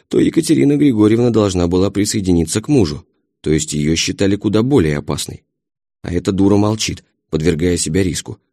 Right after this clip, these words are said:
вместо того, чтобы рассказать, кому это так приспичило. Ясно, что человек он серьёзный, если убийства его не останавливают. Странно,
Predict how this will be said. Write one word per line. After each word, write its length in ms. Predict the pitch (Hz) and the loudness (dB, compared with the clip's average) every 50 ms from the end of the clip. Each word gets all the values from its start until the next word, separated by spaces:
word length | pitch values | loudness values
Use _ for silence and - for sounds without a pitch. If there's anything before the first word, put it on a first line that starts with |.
| _ _ - | _ _ -2
вместо 300 | - 92 92 90 - - | 0 2 2 0 0 -2
того, 220 | - 95 95 104 | -2 0 0 0
чтобы 240 | 104 - 78 76 82 | -2 -4 -4 -4 -4
рассказать, 500 | 78 76 - 85 87 92 95 85 - - _ - | -4 -4 -4 -4 -2 -2 -2 -2 -4 -8 _ -8
кому 320 | - 87 82 85 95 101 | -6 -2 0 0 0 0
это 140 | 101 - - | 0 -2 -4
так 220 | - 85 85 - _ _ _ - | -6 -8 -8 -8 _ _ _ -8
приспичило. 600 | 90 98 - - - 131 - - - 69 - - _ _ _ _ _ _ _ _ _ _ _ _ _ _ - | -6 -6 -6 -4 -4 -4 -4 -4 -4 -6 -8 -12 _ _ _ _ _ _ _ _ _ _ _ _ _ _ -6
Ясно, 340 | - 107 120 127 123 127 117 | -2 0 0 0 0 -2 -2
что 160 | - - 104 | -2 0 -2
человек 400 | 92 - - 98 101 104 107 104 | 0 0 0 0 0 0 0 2
он 100 | 107 104 | 0 0
серьёзный, 540 | 98 - 113 120 123 127 113 78 78 76 71 | 0 0 0 0 2 2 2 2 0 -2 -2
если 280 | - - - 78 73 - - - - - | -2 -4 -4 -4 -6 -6 -10 -20 -8 -4
убийства 500 | - 90 85 82 92 90 87 - 95 95 | -2 0 0 2 0 0 0 -2 -2 -2
его 280 | 95 85 78 76 78 | 0 0 0 0 0
не 80 | 78 78 | 0 0
останавливают. 640 | 78 - - 104 107 104 80 73 71 71 - - - _ _ _ _ _ _ _ _ _ _ _ _ _ _ _ _ _ | -2 -2 -2 -2 -2 0 -2 -2 -4 -6 -8 -12 -14 _ _ _ _ _ _ _ _ _ _ _ _ _ _ _ _ _
Странно, 580 | - - - 117 117 113 98 90 85 80 76 | -18 -10 -6 -2 0 2 4 4 2 2 -2